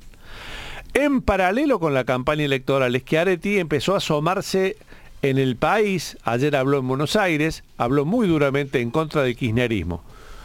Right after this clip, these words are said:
Hay una cuestión que es un poco contradictoria con el discurso en contra del kirchnerismo del gobernador. ¿Cerrará el peronismo de Córdoba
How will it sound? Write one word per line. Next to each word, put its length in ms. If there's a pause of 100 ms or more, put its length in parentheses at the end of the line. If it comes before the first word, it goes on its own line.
(320)
Hay 180
una 200
cuestión 420
que 360 (280)
es 180
un 120
poco 260
contradictoria 800
con 120
el 120
discurso 400
en 80
contra 240
del 120
kirchnerismo 540
del 100
gobernador. 640 (920)
¿Cerrará 640
el 80
peronismo 480
de 100
Córdoba 520